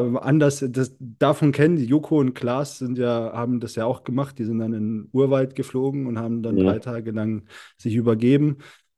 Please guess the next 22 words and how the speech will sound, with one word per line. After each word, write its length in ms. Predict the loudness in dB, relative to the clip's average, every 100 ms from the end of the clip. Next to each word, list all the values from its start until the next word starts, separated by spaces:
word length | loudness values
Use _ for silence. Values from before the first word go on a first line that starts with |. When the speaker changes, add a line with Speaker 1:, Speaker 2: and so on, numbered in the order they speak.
| _
Speaker 1:
und 260 | -8 -8 -2
da 200 | 0 0
auf 220 | 0 -2
irgendwelchen 420 | -4 -2 -4 -6
Pflanzen 380 | -4 -2 -2 -2
getrippt. 420 | -4 -2 -4 -2
Das 120 | -4 -4
ist 120 | -4
auf 160 | -4
jeden 200 | -2 -2
Fall 320 | -2 0 -2 -4 -14 _ _
D 100 | 0
M 160 | 2 0
T 240 | 0 2 4 2 -4
und 180 | -8 -8
das 260 | -10 -14 -14
<laughs> 40 |
sorgt 360 | -8 -4 -4 -6
für 80 | -4
diese 220 | -2 -2
spirituelle 720 | -2 -2 -2 -2 0 2 2
Erfahrung, 680 | 0 -2 -4 -4 -2 -4